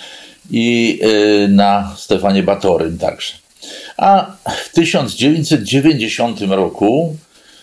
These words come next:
y, założyłem jedno z pierwszych biur podróży, które zajmowały się cudzoziemcami przede wszystkim, bo były to, było to biuro i jest do dzisiaj,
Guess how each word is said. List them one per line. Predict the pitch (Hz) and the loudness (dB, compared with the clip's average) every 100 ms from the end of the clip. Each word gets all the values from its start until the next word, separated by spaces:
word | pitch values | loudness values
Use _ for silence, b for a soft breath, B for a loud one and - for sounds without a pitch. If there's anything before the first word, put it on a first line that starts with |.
| b b - | b b -6
y, | 104 104 | -4 -2
założyłem | 101 123 127 104 113 139 127 123 - 113 76 | 0 0 0 0 2 2 0 -2 -4 -4 -2
jedno | 110 110 107 | 0 0 -2
z | - | -2
pierwszych | - 131 151 - - 95 | 0 2 2 -2 -4 -4
biur | 80 107 120 - | 0 0 0 0
podróży, | 104 92 101 92 95 120 - | 0 2 2 0 0 -2 -4
które | 104 101 | -2 -2
zajmowały | 92 98 95 98 104 104 101 | 0 -2 0 0 0 0 -2
się | - 98 95 B B B B | -2 -2 -4 B B B B
cudzoziemcami | - 107 101 92 95 87 - 82 80 80 208 - - | -4 0 0 0 -2 -2 -4 -4 -4 -4 -2 -2 -2
przede | 196 - - - | -4 -6 -6 -6
wszystkim, | - - - - 160 | -6 -10 -10 -8 -6
bo | 127 110 | -4 -4
były | 123 139 | -4 -4
to, | - 107 98 101 98 | -4 -6 -8 -10 -8
było | 104 101 101 131 135 | -8 -8 -6 -6 -6
to | 107 | -6
biuro | 98 117 123 127 123 | -4 -2 -2 -2 -4
i | - 110 | -4 0
jest | 123 123 120 - 95 | 2 2 -2 -6 -4
do | 92 | 0
dzisiaj, | 95 98 92 104 113 151 | -2 -2 -2 0 0 -2